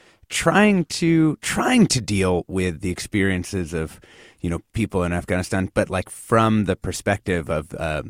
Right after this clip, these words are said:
you know, a white psychiatrist in Fremont. Um, is there sort of a lack of people who are properly trained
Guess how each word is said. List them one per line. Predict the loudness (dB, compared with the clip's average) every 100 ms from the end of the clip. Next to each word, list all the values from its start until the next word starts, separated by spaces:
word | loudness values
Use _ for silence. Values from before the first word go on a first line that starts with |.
| -12
you | -12
know, | -8
a | -6
white | -8 -8 -6 -6 _
psychiatrist | -6 -4 0 0 0 -6 -4
in | -6
Fremont. | -4 2 2 2 -2 -4 -10 -20 -20 -20 -8
Um, | 0 2 2 -2 -6 -20 _ _
is | -4 0
there | 4 4 4 -2 -4
sort | 0 2
of |
a | 2
lack | -2 -2 2 2 2 -2
of | -6 -6
people | -6 -4 -2 -4
who | -2 0
are | 0
properly | -2 -2 -4 -2 -4 -6
trained | -8 -10 -10 -8 -6 -4 -4 -6